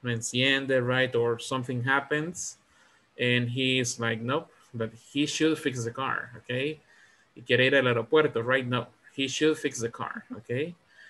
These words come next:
"He should fix the car." O si no puede, right? "No, he shouldn't fix the car", <laughs> ¿okay? "Better a mechanic", right? Es mejor el mecánico. So,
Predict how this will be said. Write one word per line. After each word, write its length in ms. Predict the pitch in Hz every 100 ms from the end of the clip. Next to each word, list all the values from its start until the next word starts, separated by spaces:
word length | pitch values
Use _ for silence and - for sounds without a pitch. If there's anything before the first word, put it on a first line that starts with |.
| _
"He 160 | _ 131
should 380 | 123 143 143 147
fix 280 | 135 123 -
the 80 | -
car." 400 | - 50 - - _ _ _ _ _ _ _ _ _ _ _ _ _ _ _ _ _ _ _ _
O 80 | 139
si 140 | 143
no 180 | 123 123
puede, 320 | 131 135 185 131
right? 240 | 135 170
"No, 280 | 143 131 120 -
he 80 |
shouldn't 360 | 139 165 156 139
fix 200 | 127 -
the 100 | 117
car", 320 | - - - -
<laughs> 40 |
¿okay? 380 | 120 143 160 208 - - - - - _ _ _ -
"Better 340 | 127 135 147
a 80 | 135
mechanic", 520 | 127 120 165 123 - -
right? 240 | 131 151
Es 60 | 143
mejor 220 | 135 135
el 80 | 135
mecánico. 600 | 120 117 160 120 120 - 123
So, 480 | - 127 135 147